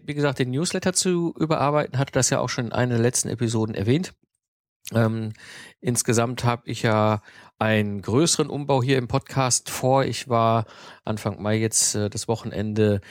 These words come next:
in Berlin beim großen Podlove Podcaster Workshop. Da haben sich so siebzig Podcaster aus ganz Deutschland getroffen. Ich bin mit einer riesengroßen Liste an To-Dos nach Hause gefahren, was ich alles hier im Podcast noch, ähm,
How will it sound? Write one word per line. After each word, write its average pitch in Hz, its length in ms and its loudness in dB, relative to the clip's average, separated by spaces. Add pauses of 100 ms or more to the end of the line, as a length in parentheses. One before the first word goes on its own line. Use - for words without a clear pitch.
(260)
in 139 160 2
Berlin 135 460 2
beim 123 160 -2
großen 123 340 -2
Podlove 123 460 0
Podcaster 120 520 -2
Workshop. 127 460 0
Da 117 120 2
haben 113 180 0
sich 110 100 0
so - 100 0
siebzig 117 460 -2
Podcaster - 480 0
aus 113 140 -2
ganz 110 240 -2
Deutschland 131 320 0
getroffen. 127 460 -4 (440)
Ich - 180 -2
bin 127 140 2
mit 120 140 -2
einer 107 260 2
riesengroßen 127 560 -2
Liste 123 440 2
an 117 260 0 (280)
To-Dos 139 640 2
nach 139 220 -2
Hause 139 240 0
gefahren, 127 400 0
was 123 140 2
ich 120 160 -2
alles 117 220 0
hier 123 160 2
im 113 100 -4
Podcast 123 520 0
noch, 107 220 -4 (600)
ähm, 98 600 -2